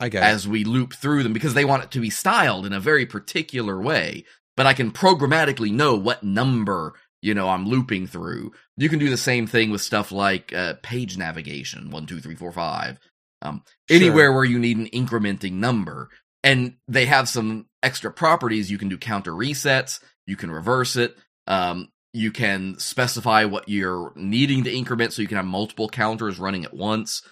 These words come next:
Speaker 1: Mm-hmm.
Speaker 2: Um, the example they have is, like, doing an outline, so, like, numbering your headers. But
Speaker 1: Yeah, it, it, it took me a minute to figure out what they're doing, but they have a series of blocks, and they have H twos at the top of each block.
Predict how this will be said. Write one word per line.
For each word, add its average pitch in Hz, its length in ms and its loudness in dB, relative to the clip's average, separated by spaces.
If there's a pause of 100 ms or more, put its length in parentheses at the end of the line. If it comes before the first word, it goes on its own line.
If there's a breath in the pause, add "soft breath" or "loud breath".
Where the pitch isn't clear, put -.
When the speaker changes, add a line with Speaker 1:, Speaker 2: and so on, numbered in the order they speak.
(200 soft breath)
Speaker 1:
Mm-hmm. 131 240 -2
Speaker 2:
Um, 87 440 -2 (280)
the 123 80 4
example 127 460 4
they 110 200 2
have 113 320 6
is, 101 120 -4
like, 95 220 -4
doing 107 220 -2
an 87 180 -10
outline, 110 720 -2
so, 107 160 -6
like, 95 160 -4
numbering 95 540 -4
your 80 180 -6
headers. 104 680 -4 (500 soft breath)
But 127 200 2 (120)
Speaker 1:
Yeah, 180 280 6 (120)
it, - 180 -4 (120)
it, - 160 -8 (240)
it 147 120 0
took 202 220 -2
me 214 80 2
a 185 60 4
minute 139 300 2
to 127 60 -8
figure 127 320 0
out 117 180 2
what 113 140 -4
they're 110 160 -2
doing, 104 400 0
but 101 280 -4
they 120 180 -2
have 135 340 0
a 117 100 -8
series 135 520 -2
of 101 300 -4
blocks, 107 520 -6
and 101 240 -8
they 104 140 -4
have 104 180 -2
H 113 260 -6
twos 113 320 -2
at 98 100 -10
the - 60 -20
top 101 200 -6
of 95 100 -14
each 95 200 -16
block. 98 340 -8